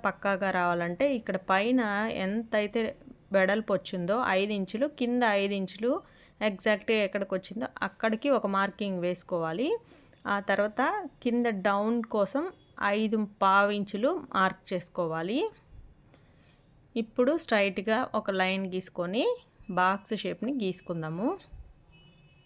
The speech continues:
ఇలా గీసుకున్న తర్వాత ఆర్మ్ రౌండ్ కరెక్ట్గా రావడం కోసం ఇక్కడ ఒక వన్ ఇంచ్ పైకి మార్క్ చేసుకొని, ఈ వన్ ఇంచ్ మార్కింగ్స్ని బేస్ చేసుకొని ఇలా రౌండ్ షేప్ని డ్రా చేసుకోవాలి.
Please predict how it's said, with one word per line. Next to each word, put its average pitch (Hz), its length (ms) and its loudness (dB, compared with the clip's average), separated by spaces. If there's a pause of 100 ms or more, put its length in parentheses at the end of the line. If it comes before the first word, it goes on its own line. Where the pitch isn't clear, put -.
(1200)
ఇలా 214 120 0 (100)
గీసుకున్న 226 400 0 (120)
తర్వాత 175 380 -2 (840)
ఆర్మ్ 220 260 2
రౌండ్ 208 340 2 (240)
కరెక్ట్గా 196 540 0
రావడం 185 380 2
కోసం 185 260 0
ఇక్కడ 247 240 -2
ఒక 175 220 -6
వన్ 180 180 2 (120)
ఇంచ్ 202 220 -4 (220)
పైకి 185 440 0
మార్క్ 175 240 -2 (100)
చేసుకొని, 170 580 -2 (340)
ఈ - 20 2 (180)
వన్ 208 180 0 (100)
ఇంచ్ 226 160 0 (100)
మార్కింగ్స్ని 202 640 -2
బేస్ 180 260 0 (100)
చేసుకొని 190 480 -4
ఇలా 196 140 2 (140)
రౌండ్ 196 340 0
షేప్ని 202 400 -2
డ్రా 180 140 0 (120)
చేసుకోవాలి. 175 600 -4